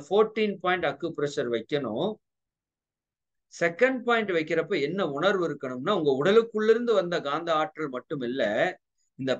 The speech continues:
பிரபஞ்சத்திலிருந்து வர்ற காந்த ஆற்றல் அந்த இடத்துல இறங்குது. சரிங்களா? அது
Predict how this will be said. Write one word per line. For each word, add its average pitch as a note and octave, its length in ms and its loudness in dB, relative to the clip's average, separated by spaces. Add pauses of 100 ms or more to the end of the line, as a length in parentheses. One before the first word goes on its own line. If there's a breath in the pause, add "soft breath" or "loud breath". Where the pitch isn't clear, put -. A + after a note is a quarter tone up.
பிரபஞ்சத்திலிருந்து A#3 1400 2
வர்ற F#3 180 2 (180)
காந்த G3 300 -2 (160)
ஆற்றல் F3+ 420 -4
அந்த C#3+ 140 -4 (100)
இடத்துல C3+ 420 -2 (180)
இறங்குது. A#2+ 680 -2 (2750)
சரிங்களா? D#3+ 460 -2 (540 loud breath)
அது F3+ 120 4